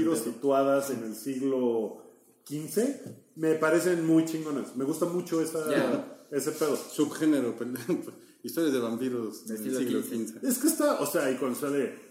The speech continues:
Speaker 2: Valekia y la chingada, digo, no mames, está chingón ver ese pedo, me gusta.
Speaker 3: Bueno.
Speaker 1: <laughs> Miren, yo la verdad, de-,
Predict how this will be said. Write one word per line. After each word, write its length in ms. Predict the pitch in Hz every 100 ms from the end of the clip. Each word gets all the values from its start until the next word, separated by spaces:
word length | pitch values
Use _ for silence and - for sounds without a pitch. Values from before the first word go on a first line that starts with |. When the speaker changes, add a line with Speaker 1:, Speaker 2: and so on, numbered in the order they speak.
| -
Speaker 2:
Valekia 960 | 110 120 135 160 160 - 147 113 110 127
y 80 | 123
la 140 | 120
chingada, 500 | - 135 143 147 170
digo, 160 | 151 175
no 140 | 262
mames, 320 | 285 269 247
está 160 | - 185
chingón 420 | 254 240 226 226
ver 200 | 214 214
ese 140 | 202
pedo, 340 | 220 196 156 -
me 60 | 127
gusta. 220 | 135 107 - - _ - - _ _ _ _ _ _ 180 143
Speaker 3:
Bueno. 720 | 156 151 147 139 127 113 113 -
Speaker 1:
<laughs> 600 | - 147 143 135 - -
Miren, 340 | 190 208 196 180
yo 100 | 196
la 100 | 214
verdad, 420 | 165 170 175 135
de-, 240 | 135 127